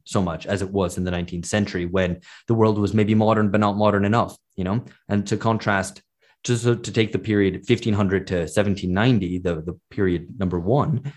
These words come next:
uh, that's a period in which people already began to feel the tourbillon social, as he calls it, the, the, the, which is, uh, Rousseau's term, you know, this kind of social turbulence,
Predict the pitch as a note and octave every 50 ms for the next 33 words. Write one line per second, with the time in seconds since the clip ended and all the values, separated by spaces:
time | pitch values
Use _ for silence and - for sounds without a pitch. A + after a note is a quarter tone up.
0 | - - - - _ _ - G#2 G2+ G2+ G#2+ A#2+ A#2+ - B2 - A#2+ A#2 A2 G#2+
1 | A2+ A2+ A2+ A2+ G#2+ G#2+ - - _ _ _ _ _ _ - C#3+ C3+ C#3 B2+ A#2
2 | G#2 - - - A#2 A2+ A2 A2+ G#2 G#2+ A2 G2 A2 G2+ G2 F#2+ G#2+ F#2+ - -
3 | C3 C3+ D3 C#3+ B2+ A2 F2 G2+ F#2+ F#2 F2+ F2 E2+ - - _ _ _ _ -
4 | C3 B2 A#2 G#2+ G#2+ A2 G#2 G2+ G2+ - G#2 F#2+ F#2 - A#2 G#2+ G2+ G2 F#2 F2
5 | E2+ E2+ - F#2 F2+ - - F#2+ - - F#2 E2 D#2+ - E2+ D#2+ - - E2+ E2
6 | D#2+ D#2+ D#2 F2 E2 D#2 - _ _ _ G#2 F#2+ E2+ - - - B2 G#2+ F#2+ -
7 | - F#2+ F#2 - - - F2 D#2+ D#2+ D#2+ D#2+ D#2 D2+ D2 D2+ D#2 E2+ E2+ G2+ -
8 | - G2 F#2+ G2 F#2 - - G#2 G2+ G2+ G2+ G2 - - G2 F#2+ F2+ F2 E2 -
9 | - - - - _ A2 G#2 F#2+ F2+ G#2 - - G#2+ F#2 - - A2+ A2+ - -
10 | G2+ G2+ - A#2 A2+ A2 G2+ G2 F2 F2 G2+ -